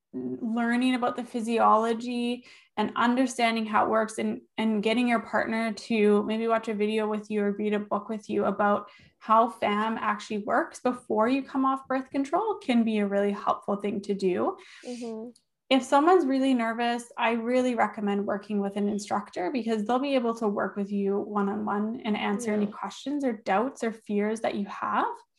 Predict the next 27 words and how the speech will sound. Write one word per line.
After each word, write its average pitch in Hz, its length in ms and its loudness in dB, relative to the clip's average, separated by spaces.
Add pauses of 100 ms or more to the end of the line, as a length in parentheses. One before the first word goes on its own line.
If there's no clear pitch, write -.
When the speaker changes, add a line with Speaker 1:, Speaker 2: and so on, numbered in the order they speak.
(220)
Speaker 2:
Mm-hmm. 220 520 -10
Speaker 1:
And 269 160 6
then 285 80 2
the 294 140 2
other 370 280 4
thing 262 220 2
is, 254 160 2
if 262 160 0
you're 262 80 -2
coming 254 320 0
off 254 200 0
birth 233 220 -4
control, 208 800 2 (100)
to 254 120 -4
use 247 320 2
a 294 80 2
barrier 240 420 2
method 208 380 -2
like 202 480 -2
a, 226 140 0 (340)
a 233 60 -2
condom 226 640 2
when 220 160 0
you're 214 120 0
coming 202 400 -2
off, 190 440 0
that - 240 2